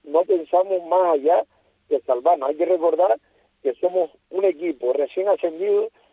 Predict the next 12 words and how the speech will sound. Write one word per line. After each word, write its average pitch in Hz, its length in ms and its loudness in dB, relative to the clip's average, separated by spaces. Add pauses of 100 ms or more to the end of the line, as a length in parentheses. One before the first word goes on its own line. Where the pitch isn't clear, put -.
(300)
que 151 100 2
somos 185 300 2
uno 190 380 0 (260)
de 151 100 2
los 139 140 4
equipos 170 300 -2
con 143 160 -2
menos 185 180 0
presupuesto 156 680 -2
de 135 100 4
la 131 120 2
categoría 127 580 0